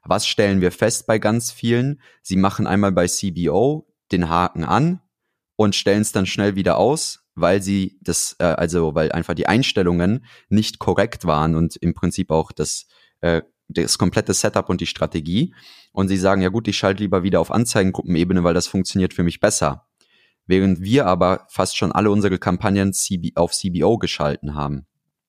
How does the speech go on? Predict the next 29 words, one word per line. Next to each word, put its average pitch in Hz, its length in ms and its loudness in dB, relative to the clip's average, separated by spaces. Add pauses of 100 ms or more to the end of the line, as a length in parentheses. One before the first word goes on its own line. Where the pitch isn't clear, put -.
(200)
Da 80 140 -2
haben 80 100 2
wir 90 80 2
gesagt, 95 260 -2
okay, 123 380 0 (280)
dadurch, 98 260 2
dass - 160 0
es 190 120 -4
Pflicht - 420 -2
wird, 113 260 2 (320)
gibt's - 260 -6
einen 101 100 2
Haufen 117 300 2
Leute, 113 540 2 (240)
die 95 180 -2
das 92 460 -2 (140)
unbedingt 110 640 0
wissen 113 300 0
und 92 120 2
lernen 98 360 4
müssen, 95 500 -2
die 90 440 -2
gerade 90 280 2
scheinbar 92 320 0
nirgendwo 98 720 2
einen 95 260 -4
Zugang 110 380 0
dazu 85 320 -2
haben, 82 380 0